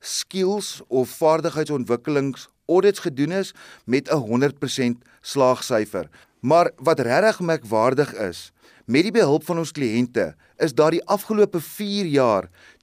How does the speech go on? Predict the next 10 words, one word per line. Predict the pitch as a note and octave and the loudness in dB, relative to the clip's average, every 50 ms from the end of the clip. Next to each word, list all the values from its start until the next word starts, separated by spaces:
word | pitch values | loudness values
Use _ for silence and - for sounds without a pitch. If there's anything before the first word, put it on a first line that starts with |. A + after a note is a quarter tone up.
| _ _ | _ _
tweeëndertig | - G#3+ G#3 A3+ A3+ A#3 A3+ A3 D#3+ C3+ C3+ C3 C#3 D3+ C#3 - - F3 D#3+ - C3 | -8 -4 -2 0 2 2 2 2 2 0 0 2 2 0 -2 0 0 0 0 0 -2
miljoen | B2 A#2+ A#2+ B2+ D3+ F3 F#3 F#3 D#3+ C#3 C#3 C#3 C3 B2 | -4 0 2 4 4 4 4 2 2 0 0 0 2 0
rand | A2 G#2+ A2 A2 G#2+ - _ _ - - - _ _ _ - | 0 0 0 -2 -6 -10 _ _ -20 -20 -20 _ _ _ -4
in | D#3 | -2
die | D#3+ E3 D3+ | -2 -2 -4
vorm | - - F3 F3 F3 E3+ D#3 | -2 -2 0 0 0 -2 -4
van | - D#3+ D3 C#3 C3 | -4 -4 -2 -2 -4
stipends | - - - - - F3 - - G#3 G#3+ G#3+ G#3 - - | -4 -6 -8 -8 -10 -10 -2 0 2 2 2 0 -4 -6
of | - C#3 - | -6 -6 -2
salarisse | - D3+ C3 A#2 A2+ A#2 B2+ C#3 D3+ C#3+ C3+ - B2+ G#2+ F#2 | 0 0 2 4 4 4 4 4 2 0 0 -2 -2 -2 -2